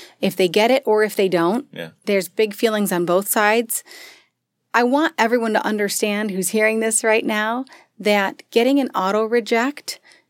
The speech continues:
Speaker 1: doesn't even necessarily mean, to your point at the start of this conversation, that your skills and experience have even been looked at.
Speaker 2: Yeah.
Speaker 1: You might simply have been too late. So it can feel very personal, and it can feel very much like a judgment, like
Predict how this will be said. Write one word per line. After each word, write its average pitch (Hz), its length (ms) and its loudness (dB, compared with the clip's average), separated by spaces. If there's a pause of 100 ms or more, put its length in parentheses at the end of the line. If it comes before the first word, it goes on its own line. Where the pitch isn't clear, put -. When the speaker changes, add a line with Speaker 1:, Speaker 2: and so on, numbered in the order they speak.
Speaker 1:
doesn't 262 440 0
even 269 480 2
necessarily 254 720 0
mean, 214 300 -4
to - 140 -10
your 202 120 -2
point 233 240 -2
at - 80 -6
the 196 80 0
start 214 400 2
of 233 40 -8
this 254 140 0
conversation, 233 800 -2 (320)
that 202 80 -4
your 202 240 2
skills 233 680 0
and 196 160 -4
experience 202 520 -2
have 185 100 -4
even 180 240 0
been 180 180 0
looked 165 220 -6
at. 170 180 -6 (160)
Speaker 2:
Yeah. - 200 -8 (160)
Speaker 1:
You 208 160 0
might 202 260 0
simply 226 400 0
have 208 120 -2
been 185 180 -6
too 180 180 -6
late. 196 260 -6 (240)
So - 140 0
it - 80 -4
can 247 140 2
feel 262 320 0
very 202 260 0
personal, 233 640 -4 (400)
and 208 100 0
it 202 80 -2
can 220 160 -2
feel 240 300 0
very 214 200 0
much 196 220 -2
like 196 140 -2
a 202 120 0
judgment, 220 640 2 (240)
like - 180 0